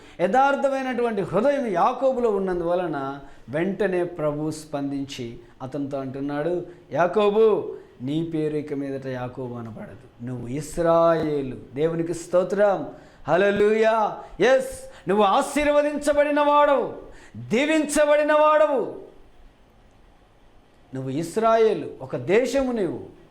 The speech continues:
ఒక రాజ్యము నువ్వు, ప్రపంచమంతా నీ వైపు తేరి చూస్తుందని దేవుడు యాకోబుని ఇస్రాయేలుగా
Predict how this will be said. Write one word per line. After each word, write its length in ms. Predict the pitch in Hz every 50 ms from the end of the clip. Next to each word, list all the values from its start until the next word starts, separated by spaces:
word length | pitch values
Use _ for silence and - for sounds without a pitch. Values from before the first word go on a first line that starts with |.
| _ _ _ - - _ _ _ - _ _ _ _ _ _ - - - 156
ఒక 80 | 160
రాజ్యము 680 | 170 156 147 151 214 262 254 185 - - 294 302 294 285
నువ్వు, 440 | 285 277 269 226 175 - - - - - - - - - _ _ - - - - - -
ప్రపంచమంతా 840 | - 220 240 247 277 285 294 285 285 - 294 285 285 294 294 294 294
నీ 260 | 269 233 214 226 269 294
వైపు 300 | 294 311 311 311 311 311
తేరి 400 | 320 269 277 311 320 330 320 - 320
చూస్తుందని 840 | 302 254 - - 262 254 233 226 208 180 156 135 131 127 143 165 - - - - _ _ _ - - -
దేవుడు 600 | 104 107 127 139 151 147 147 143 135 120 117 - - - - - -
యాకోబుని 600 | 104 127 147 165 185 185 - 180 160 - 143 139
ఇస్రాయేలుగా 1080 | 131 135 143 - - 233 233 240 247 240 226 202 175 170 160 147 139 131 131 131 131